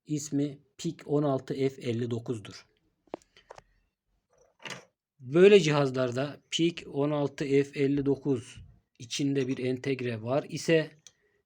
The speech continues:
kesinlikle ve kesinlikle bu cihazlardan uzak durun. Bakın ikinci cihazımızın içinde de o aynı entegre tam olarak burada, alt tarafta.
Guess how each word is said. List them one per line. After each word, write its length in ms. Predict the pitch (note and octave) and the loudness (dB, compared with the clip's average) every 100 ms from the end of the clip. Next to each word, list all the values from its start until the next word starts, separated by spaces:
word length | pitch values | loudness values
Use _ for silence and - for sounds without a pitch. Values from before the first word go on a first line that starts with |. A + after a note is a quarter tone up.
| _ | _
kesinlikle 960 | - D3 - F3 E3+ F#3 G3 - E3+ | -4 -2 2 4 6 6 4 2 4
ve 120 | E3 D#3 | 4 4
kesinlikle 840 | D#3 D3+ D#3+ D3+ D3 D3 D3+ D#3+ - | 0 0 0 0 -2 -2 -2 -2 -6
bu 240 | C#3 C#3 | -8 -4
cihazlardan 800 | C#3+ C#3+ C#3 C3 B2+ A#2 C3 B2 - | -2 0 0 -2 -4 -4 -6 -8 -10
uzak 400 | A#2+ C3+ - - | -6 -6 -6 -14
durun. 200 | G2 F2+ _ | -16 -18 _
Bakın 280 | C3+ C#3+ A#2+ | -8 -6 -8
ikinci 400 | A#2+ - D#3 D#3 | -12 -8 -6 -4
cihazımızın 600 | C#3 C#3 C3+ C3 B2+ B2 | -2 -2 -2 -4 -4 -6
içinde 400 | B2+ - C#3+ D#3 | -10 -8 -6 -4
de 160 | D3 A#2 _ | -6 -8 _
o 180 | C#3+ C#3+ | -12 -4
aynı 240 | D3 C#3 | -2 -2
entegre 540 | C3 B2 B2+ B2+ D3 - _ _ _ _ | -4 -6 -6 -6 -8 -10 _ _ _ _
tam 220 | - D3 | -4 -4
olarak 380 | B2+ B2+ C3+ - | -2 -2 -4 -4
burada, 400 | C3 A#2+ G2+ F#2 - | -4 -4 -6 -12 -12
alt 360 | C#3+ B2+ - | -8 -8 -10
tarafta. 480 | - A#2 A2+ - A2 | -14 -12 -14 -18 -20